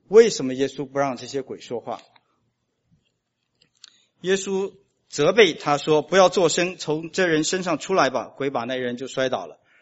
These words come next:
然后下面那一次，在第四章四十一节，又有鬼从好些人身上出来，喊着说：“你是神的儿子。”耶稣斥责他们，不许他们说话，因为他们知道他是基督。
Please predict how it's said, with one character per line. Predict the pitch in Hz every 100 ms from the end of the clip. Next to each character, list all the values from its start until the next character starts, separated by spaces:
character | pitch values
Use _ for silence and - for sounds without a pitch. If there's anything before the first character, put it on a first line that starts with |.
| _ -
然 | 135
后 | 143
下 | - 190
面 | 170 151
那 |
一 | 143
次， | 139 - 123 110
在 | - 151 131
第 | 127 156
四 | 143 165
章 | 151 147
四 | 151 156
十 | 143
一 | 160
节， | 165 120 95 _ _ _ -
又 | - 175
有 | 135 135
鬼 | - 123 104 -
从 | - 147 160
好 | 127
些 | 117 165
人 | 156 147
身 | 170
上 | 170 131
出 | 160
来， | 139
喊 | 127 127 117
着 |
说 | 135 160 143
：“你 |
是 | 113 143
神 | - 120
的 | 147
儿 | - 107 160
子。” | 139 - _ _ _ _ _ -
耶 | 151
稣 | 151 156 156
斥 | - - 202 143
责 | 123
他 | 113 135
们， | 127 120
不 | 135 151
许 | 120
他 | 131
们 | 127
说 | 120 143
话， | 151 113
因 | 120 135
为 | 123
他 | 131
们 | 123
知 | - 135
道 | 120
他 | 123
是 | 123
基 | 123 -
督。 | 131 143 135